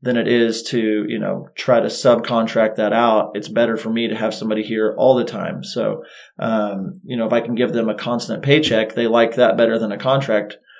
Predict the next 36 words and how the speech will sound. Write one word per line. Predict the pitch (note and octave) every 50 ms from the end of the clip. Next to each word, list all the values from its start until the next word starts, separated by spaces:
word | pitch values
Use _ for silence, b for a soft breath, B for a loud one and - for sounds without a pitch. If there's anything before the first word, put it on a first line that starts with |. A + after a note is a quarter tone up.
| B B B B
So | - - - A#2+ A2+ F#2+
I | - B2+
can | B2 B2+ A#2 A#2
usually | A2+ B2+ C#3 D#3 D#3 D#3 C#3 C3 B2 B2 A#2+ A2+ A2
work | A2+ A2 A2+ A#2+ B2 A#2+ - - -
and | A2 A2+ A2 G#2+ A2+
negotiate | A2 A2 G#2+ A#2 A#2 A#2 - B2 A#2 G#2+
a | G#2 G#2
deal | F#2+ A2+ A2+ G#2+ G#2+ G#2
with | G#2+ G2+ G2+
them | B2 B2+ B2 B2 B2 A2
for | - A2+ G#2+
a | G#2
salary, | - - C#3+ D#3+ D#3+ C#3 A#2+ A2 A2 A2 A2+ A2+ - B B B B B B B B
um, | - A2 A#2+ A2 G#2+ G#2 G2+ G#2 G2+ -
with | A#2 C3 B2+ A2+ G2+ -
bonuses | A#2+ A2+ A#2 A#2 A#2 A2 - B2 A#2 A2+ A2 A2 -
for, | - - A#2 A2 A2 G#2+
you | - A2+ A2+
know, | A2 G#2+
finishing | - A#2 A#2 A#2 - - A2+ A2+ A2+
more | A2+ A2 A2+ A2 A2
wedding | A2 A2 A2 A2 G#2+ -
edits | G#2 A2+ A2 A2 G#2+ G#2+ - -
or | - A2 G#2 G2+ F#2+ F#2 F#2 - B B B B B B
things | D#3 D3 C#3+ C#3 A#2
like | A2+ G#2+ F#2+ G2
that. | G#2+ A#2 A#2 A2+ A2 G#2+ G#2 - - -
Um, | A#2 A2 G2+ F#2+ F#2 - -
but | - A#2 A#2 -
the | - B2+
first | - - F3 F3 F3 -
step | - E3 - - -
for | C3+ B2+
me | B2+ C3+ C3+ C3+ B2+
was, | A#2 A2 A2 G#2+ G#2+ G#2+ G#2+ - - -